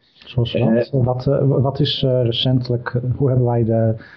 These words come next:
Speaker 1: macht van onze monarchie of onze monarch kunnen voelen, zeg maar? Heb je daar een goed
Speaker 2: Eh,
Speaker 1: voorbeeld van?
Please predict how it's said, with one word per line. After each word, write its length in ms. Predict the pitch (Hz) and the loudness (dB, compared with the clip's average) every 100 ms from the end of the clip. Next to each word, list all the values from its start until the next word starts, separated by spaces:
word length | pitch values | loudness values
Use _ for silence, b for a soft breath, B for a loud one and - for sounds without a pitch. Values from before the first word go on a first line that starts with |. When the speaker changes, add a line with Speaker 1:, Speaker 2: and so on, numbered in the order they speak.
| B - | B -4
Speaker 1:
macht 300 | 113 101 - | -2 -2 -2
van 100 | 117 | 0
onze 260 | 110 101 | 0 2
monarchie 680 | 110 110 104 101 - 110 98 | 2 2 2 0 0 2 2
of 120 | 95 | 0
onze 240 | 107 101 110 | 0 2 2
monarch 420 | 107 113 110 - | 2 2 0 -2
kunnen 220 | - 98 | 0 0
voelen, 360 | - 120 87 87 | 0 0 2 0
zeg 220 | 95 90 | -2 -2
maar? 180 | 92 92 - b b | 0 0 -6 b b
Heb 120 | _ | _
je 60 | 104 | -2
daar 80 | 104 | -2
een 60 | |
goed 180 | 107 120 | -2 -2
Speaker 2:
Eh, 140 | 135 131 | 0 0
Speaker 1:
voorbeeld 280 | 131 131 | 0 -2
van? 260 | - 165 214 | -2 2 2